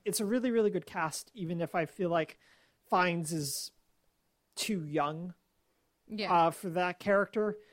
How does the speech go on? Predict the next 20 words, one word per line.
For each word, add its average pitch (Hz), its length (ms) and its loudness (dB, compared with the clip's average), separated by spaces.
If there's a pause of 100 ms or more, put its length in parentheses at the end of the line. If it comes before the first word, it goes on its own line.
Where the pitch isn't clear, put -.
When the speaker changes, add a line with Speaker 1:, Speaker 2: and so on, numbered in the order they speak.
(400)
Speaker 1:
Uh, 175 320 6
and 175 140 0
so 226 160 4
is - 80 4
Strahovski, 156 640 -2
for - 80 -16
that 143 180 -6
matter. 139 260 -8
Like, 156 160 -2
both 185 200 2
of 180 60 -4
those 156 140 -4
characters, 151 400 -10
I 151 100 -10
think, 151 260 -14
are, 156 320 -12
were 151 100 -8
cast - 420 -12
too - 140 -12
young. 143 460 -6